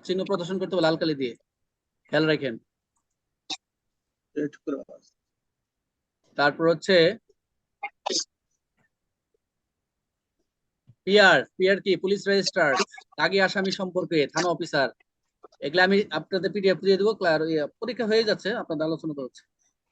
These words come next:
Speaker 1: পিআর, আহ, পুলিশ রেজিস্টার দাগি, দাগি বলছে আসামি সম্পর্কে থানা অফিসার বিসিএনবি-তে এরূপ ব্যক্তির নামের পাশে কোন কালি দ্বারা লিপিবদ্ধ করবেন? এটাও লাল কালি, সবই হলে লাল কালি হইতেছে আজকে নাকি?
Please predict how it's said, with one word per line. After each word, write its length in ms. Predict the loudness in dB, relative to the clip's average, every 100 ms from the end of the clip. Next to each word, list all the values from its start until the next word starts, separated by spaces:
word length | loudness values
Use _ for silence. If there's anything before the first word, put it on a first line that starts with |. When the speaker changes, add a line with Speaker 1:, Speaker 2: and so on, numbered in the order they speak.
| _
Speaker 1:
পিআর, 380 | 4 4 2
আহ, 180 | 0 0
পুলিশ 240 | 0 -2 0
রেজিস্টার 300 | 0 0 2
দাগি, 380 | 2 2 -2
দাগি 260 | 0 -2 0
বলছে 380 | -4 -6 -12 -18 _
আসামি 320 | -6 -2 -2
সম্পর্কে 360 | -2 -4 -2 -4
থানা 240 | -4 -2
অফিসার 420 | 0 -2 -2 -2
বিসিএনবি-তে 560 | 0 -2 0 0 0 0
এরূপ 240 | 2 0 0
ব্যক্তির 260 | -4 -2
নামের 240 | 0 0 0
পাশে 340 | -2 -2 -4
কোন 200 | -4 -4
কালি 200 | -2 -2
দ্বারা 200 | 2 2
লিপিবদ্ধ 300 | 2 -2 -6
করবেন? 360 | -4 -4 -4 -4
এটাও 200 | -4 -2
লাল 160 | -2
কালি, 200 | -4 -10 -12
সবই 340 | -2 0 2
হলে 160 | 2 2
লাল 160 | 0 0
কালি 200 | -2 -2
হইতেছে 260 | -2 -8
আজকে 180 | -8 -8
নাকি? 280 | -8 -8